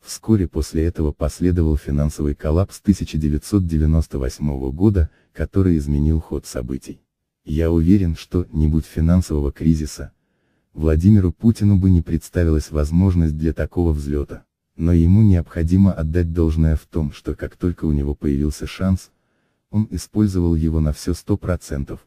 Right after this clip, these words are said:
успешно консолидировав власть, которую он, в конце концов, уже держит в своих руках двадцать лет. Радио «Свобода», если посмотреть в прошлое с высоты нашего нынешнего опыта, не совершили ли западные столицы ошибку,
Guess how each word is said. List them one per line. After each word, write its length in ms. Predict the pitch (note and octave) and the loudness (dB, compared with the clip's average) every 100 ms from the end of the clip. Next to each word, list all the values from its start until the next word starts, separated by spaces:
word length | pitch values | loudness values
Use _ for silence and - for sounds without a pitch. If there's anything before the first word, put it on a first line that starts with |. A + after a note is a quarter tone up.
| _ | _
успешно 500 | D2+ - G#2+ G#2 F2+ | -14 -6 -4 -2 -4
консолидировав 840 | - D2+ - D#2 D2+ E2 D2 C#2+ - | -4 -6 -2 0 0 0 -2 -4 -6
власть, 440 | D#2 E2 E2 _ | -2 -2 -2 _
которую 520 | - E2+ G2+ F#2+ F2 E2 | -10 -6 0 2 2 0
он, 200 | E2 - | -4 -4
в 80 | - | -10
конце 320 | D2+ D2+ D#2+ | -8 -6 -6
концов, 500 | - D#2 D2+ G#2+ G#2+ _ _ - | -6 -6 -4 -2 -4 _ _ -4
уже 280 | F2 F2+ F2+ | 0 2 2
держит 420 | F#2 G#2 F#2+ - | 2 2 -2 -8
в 40 | |
своих 360 | - D#2 D#2 - | -6 -2 -2 -2
руках 380 | D#2 - F2 D#2+ | -8 -4 -4 -4
двадцать 520 | D#2+ F2+ - D#2 - | -2 -2 -2 -10 -8
лет. 220 | D2+ - _ _ _ | -8 -8 _ _ _
Радио 400 | - D#2+ D2+ D2+ | -8 -4 -4 -4
«Свобода», 640 | C#2+ - C#2+ D#2 A#2 F#2 D2+ _ _ _ | -8 -6 -4 0 2 2 -2 _ _ _
если 380 | D#2+ F2+ - E2+ | 0 0 0 -4
посмотреть 560 | E2 - D#2 - G#2 | -6 -4 -4 0 0
в 140 | - - | 0 -6
прошлое 440 | F#2 F#2+ F#2 E2+ | 0 0 2 0
с 140 | D#2 D#2 | 0 -6
высоты 420 | D2+ D#2+ - F2+ | -6 -6 0 2
нашего 380 | E2+ D#2 D2 C2+ | 2 0 -2 -2
нынешнего 520 | C#2 D2 - D2+ D2 | 0 0 -2 -6 -6
опыта, 520 | - D#2+ C#2+ - C#2+ _ _ - | -6 -6 -6 -10 -14 _ _ -6
не 120 | D#2+ | -4
совершили 580 | D#2 D#2 D2 - A2+ A2 | -4 -4 -4 0 2 4
ли 120 | F2+ | 2
западные 520 | D#2 E2+ - D#2 D2+ | 0 0 0 0 0
столицы 500 | C#2+ - D2+ D2+ - | 0 -2 -2 -2 -6
ошибку, 600 | D2 D2+ - C#2+ - - | -10 -10 -8 -10 -10 -18